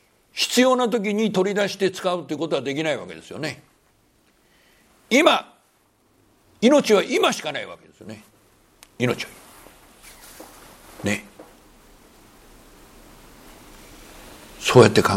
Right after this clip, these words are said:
えてくると、私たちの命っていうものは、何者にも比べることができないほど大事な、その貴重なもんだということがわかりますよね。本当に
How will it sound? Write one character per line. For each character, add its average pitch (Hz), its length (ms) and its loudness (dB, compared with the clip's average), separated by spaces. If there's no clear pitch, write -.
え 85 80 0
て - 100 -12
く - 120 -16
る - 80 -14
と、 - 200 -18
私 131 320 6
た 113 80 4
ち 82 140 -2
の 85 80 0
命 92 380 2
っ - 40 -20
て - 80 -10
い 85 40 -8
う - 20 -10
も 85 100 -10
の 87 160 -8
は、 85 160 -10
何 143 320 12
者 175 260 12
に 180 140 10
も 175 200 10
比 - 180 2
べ 120 100 10
る 113 80 6
こ 107 120 4
と 110 100 2
が 101 120 2
で 90 140 -8
き 92 100 -4
な 104 100 0
い 92 60 0
ほ 90 120 -6
ど 117 140 4
大 98 220 2
事 98 120 -2
な、 95 180 -6
そ - 140 -8
の 92 80 -6
貴 - 180 -6
重 110 180 0
な 104 80 -4
も 101 140 -4
ん 87 60 -10
だ - 160 -18
と - 80 -20
い 110 40 4
う 110 80 4
こ 101 100 2
と 87 140 -2
が 80 80 -8
わ 85 120 -12
か 98 120 -2
り 101 60 -2
ま 90 120 -8
す - 120 -16
よ 82 80 -18
ね。 107 240 -12
本 143 280 2
当 165 160 8
に 156 280 4